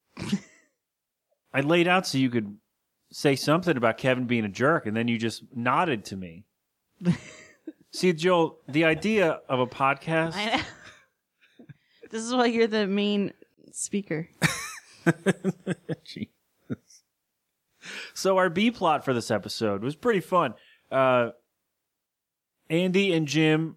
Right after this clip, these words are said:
Speaker 1: and was Posey with them the first time? Yes.
Speaker 2: To go to the cl-, yeah, 'cause at
Speaker 1: The
Speaker 2: first
Speaker 1: first
Speaker 2: she was like, "Hey, you wanna come with us?" I'm like,
Speaker 1: Yes.
Speaker 2: "He, what?"
Speaker 1: That's right. They were going down the elevator, and Kevin's like, "I'm doing an, inter-, an internet search." I'm like, "All right, buddy."
Speaker 2: <laughs>
Speaker 1: Um,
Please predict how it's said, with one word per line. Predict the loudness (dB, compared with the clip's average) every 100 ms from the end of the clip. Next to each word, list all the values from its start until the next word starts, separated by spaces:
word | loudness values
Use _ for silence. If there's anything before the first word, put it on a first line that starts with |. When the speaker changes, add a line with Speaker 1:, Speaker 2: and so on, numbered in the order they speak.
| _ -2
Speaker 1:
and | 0 2 0 0 -2 -2 -2
was | -4
Posey | -2 0 2 2
with | 0
them | 2 0
the | -2
first | -2 0 0 -4 -12 -18 _
time? | -6 -2 -2 -2 -2 -4 -4 -6 -6 -6 -6 -2
Yes. | 2 2 0 -14 -14 -6
Speaker 2:
To | -2
go | 0
to | 0
the |
cl-, | 0 -2
yeah, | -2
'cause | -4 -4
at | -4
Speaker 1:
The | -2
Speaker 2:
first | 0
Speaker 1:
first | 0
Speaker 2:
she | 0
was | 0
like, | 0 -2
"Hey, | -2 -2 0
you | 2
wanna | 0
come | 0 0
with | 2
us?" | 2 0
I'm | 0
like, | 0
Speaker 1:
Yes. | 0 -2
Speaker 2:
"He, | -8 -8 -8
what?" | -6 -6 -2
Speaker 1:
That's | -2 2
right. | 2 2 0
They | -2
were |
going | 0 0
down | 2 2
the | 2
elevator, | 2 2 2 2
and | 0
Kevin's | -2 -4 -2
like, | 0
"I'm | 0
doing | 0 -2
an, | -2 -2
inter-, | -2
an | -2 -2 0
internet | 2 2 0
search." | 0 0 0 -4
I'm | -8
like, | -8 -8
"All | -4
right, | 0 0 -2 -8
buddy." | -4 0 2 0 -2 -6
Speaker 2:
<laughs> | _ _ -2
Speaker 1:
Um, | 0 0 -2